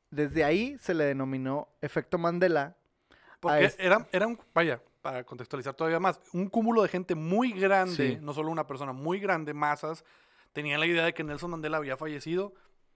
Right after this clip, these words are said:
Speaker 2: X año, muchos años atrás, en la cárcel. Y de repente llega la noticia,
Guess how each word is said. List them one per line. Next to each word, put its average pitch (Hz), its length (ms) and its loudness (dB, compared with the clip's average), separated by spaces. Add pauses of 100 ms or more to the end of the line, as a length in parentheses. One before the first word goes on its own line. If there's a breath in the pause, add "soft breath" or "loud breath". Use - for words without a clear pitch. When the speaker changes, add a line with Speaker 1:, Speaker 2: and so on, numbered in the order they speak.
(300)
Speaker 2:
X 170 320 0
año, 196 340 -4 (440)
muchos 135 340 -12
años 147 180 -6
atrás, 208 340 -2 (280 soft breath)
en 139 100 -2
la 127 80 -2
cárcel. 135 380 -2 (400)
Y 151 80 -4
de 139 80 4
repente 151 320 -2
llega 156 100 2
la 160 120 0
noticia, 151 360 -2